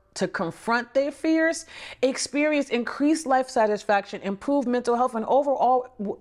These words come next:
um, improved well-being. And this is the thing that most people say they want. They say they wanna be happy, healthy, and wealthy. Well, if we're allowing fear to drive the ship of our life, then we're not gonna get there. And evidence do show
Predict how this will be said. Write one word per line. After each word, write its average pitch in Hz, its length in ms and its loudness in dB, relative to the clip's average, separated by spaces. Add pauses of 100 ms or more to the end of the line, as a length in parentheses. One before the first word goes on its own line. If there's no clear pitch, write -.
um, 240 140 2
improved 247 420 -2
well-being. 269 580 -2 (280)
And 254 120 2
this 330 160 0
is 359 80 -2
the 339 120 -2
thing 285 220 0
that 269 140 0
most 262 320 0
people 269 220 -2
say 254 160 2
they 254 100 4
want. 302 240 -4
They 202 80 0
say 214 160 0
they 208 80 4
wanna 208 240 0
be 170 240 -4 (140)
happy, 320 680 0 (320)
healthy, 285 680 2
and 269 160 0
wealthy. 262 480 -2 (180)
Well, 247 240 4
if 247 120 0
we're 302 280 0
allowing 285 360 0
fear 320 340 0
to 254 180 -2
drive 247 400 2
the 240 100 -2
ship 262 280 -2
of 233 140 0
our 208 120 4
life, 320 300 0
then 226 120 2
we're 226 120 0
not 247 260 0
gonna 220 220 -4
get 311 260 -2
there. 196 200 4
And 214 100 -2
evidence 277 500 0 (220)
do 359 280 2
show 202 500 0